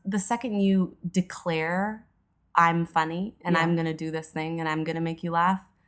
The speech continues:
Speaker 1: then you're setting an expectation. So if you get on stage and you say, "This is my show, here I am, come watch me," and people don't laugh, it's a failure. Whereas if you're sitting at a dinner party and you just throw out a joke and everyone laughs,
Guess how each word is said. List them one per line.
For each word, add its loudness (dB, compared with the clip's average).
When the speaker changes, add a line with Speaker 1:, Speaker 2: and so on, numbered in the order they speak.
Speaker 1:
then 4
you're 0
setting -4
an -8
expectation. -16
So -10
if -8
you 0
get -2
on -2
stage -8
and -6
you -8
say, -10
"This -2
is -8
my -4
show, -4
here -6
I 0
am, -4
come -8
watch -8
me," -8
and -6
people -8
don't -6
laugh, -6
it's -14
a -12
failure. -12
Whereas 0
if 0
you're -2
sitting -2
at 0
a 2
dinner -2
party -4
and -4
you -6
just -14
throw -2
out -4
a -10
joke -6
and -12
everyone -6
laughs, 0